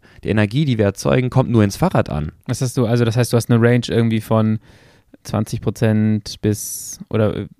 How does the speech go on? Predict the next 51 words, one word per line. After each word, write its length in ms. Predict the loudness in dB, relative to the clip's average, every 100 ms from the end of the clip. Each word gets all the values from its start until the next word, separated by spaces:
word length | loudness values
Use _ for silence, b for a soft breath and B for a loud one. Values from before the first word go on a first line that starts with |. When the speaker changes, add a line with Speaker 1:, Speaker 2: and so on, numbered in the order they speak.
| -16
Speaker 2:
irgendwo 260 | 0 2 4
in 80 | 4
dem 60 |
Speaker 1:
Von 100 | 4
Speaker 2:
Bereich 160 | 4 4
muss 120 | 2
es 80 | 2
ja 80 | 2
liegen, 240 | 2 2
ne? 160 | 0 2
Speaker 1:
Genau, 320 | 2 2 -2
genau. 200 | -4 -6
Von, 300 | -4 -2 -2
von 220 | -2 -2
ist, 280 | -2 -6 -12
ja, 260 | -6 -4 -4 -8 -18
schlechten 380 | -6 -6 -4 -2
Werten 180 | -2
von 180 | -2 -6
achtzehn, 640 | -4 -6 -2 -2 -2 -6 -12
hab 100 | -10
auch 80 | -6
schon 120 | -4
gesehen, 240 | -2 -2
siebzehn, 260 | -2 -6 -8
achtzehn, 280 | -6 -4 -6 B B B -10
bis 120 | -2
teilweise 380 | 2 2 2 0
fünfundzwanzig, 1300 | -2 0 2 2 0 -2 -2 -2 -2 -4 -4 -4 -10
Speaker 2:
Boah. 420 | -6 -4 -4 -6 -10 -12
Speaker 1:
äh, 60 | -6
ja, 280 | -4 -4 -6 -14
sechsundzwanzig. 800 | -10 -6 -6 -6 -6 -6 -6 -10 B B B B
Das 100 | -2
ist 60 | 2
übrigens 160 | 2 2
auch 60 |
das 140 | -2 0
Ding, 220 | 0 2
wo 180 | 2 2
viele 320 | 0 2 2
immer, 320 | 2 2 2
ähm, 400 | 0 0 -2 -4 -4
wo, 280 | 0 0
wo 140 | 0 2
wir 80 | 2
immer 160 | 2
verallgemeinern 560 | 0 0 0 0 0 -2
z-, 140 | -6 -12 -12 -4
zwischen, 500 | -4 -2 -2 -4 -4
ähm, 420 | -4 -2 -2 -6